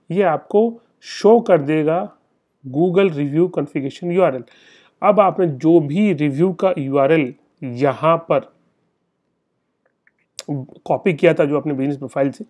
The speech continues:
इस यूआरएल को यहाँ पर पेस्ट करना है। तो जो भी आपने यूआरएल कॉपी किया था उसको यहाँ पे simply पेस्ट कर दीजिए, ठीक है। तो जब आप ये पेस्ट कर देंगे, पेस्ट करने के बाद आपको जाना है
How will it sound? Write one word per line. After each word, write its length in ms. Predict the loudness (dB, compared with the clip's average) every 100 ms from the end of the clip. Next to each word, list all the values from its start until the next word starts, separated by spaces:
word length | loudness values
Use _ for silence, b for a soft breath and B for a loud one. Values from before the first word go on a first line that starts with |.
| B B B B
इस 180 | -4 -2
यूआरएल 360 | 0 0 0 -2
को 140 | -2
यहाँ 380 | -2 0 0 0
पर 140 | 0 -2
पेस्ट 280 | -4 -6
करना 240 | -8 -10 -10
है। 80 | -12
तो 140 | -12
जो 260 | -10 -2 -2
भी 120 | 0
आपने 220 | -2 0
यूआरएल 240 | 0 -2
कॉपी 300 | -4 -8 -8
किया 180 | -6 -8
था 100 | -8
उसको 240 | -12 -10 -10
यहाँ 220 | -8 -6
पे 120 | -6
simply 420 | -6 -14 -12 -10 -10 b b b b b b _ _
पेस्ट 300 | -2 -2 -6 _ _ -2
कर 140 | -2
दीजिए, 320 | -2 -6 -10 -6
ठीक 140 | -2 -2
है। 60 |
तो 720 | -4 _ -20 -20 -20 _ -4
जब 140 | 0 0
आप 140 | 0
ये 60 | -4
पेस्ट 360 | 0 0 0
कर 180 | -2 0
देंगे, 340 | 0 -2 -4 -4
पेस्ट 300 | -2 -4 -4
करने 280 | -2 -2
के 80 | -2
बाद 200 | -4 -4
आपको 340 | -6 -10 _ -6
जाना 340 | -6 -4 -6
है 300 | -4 -4 -6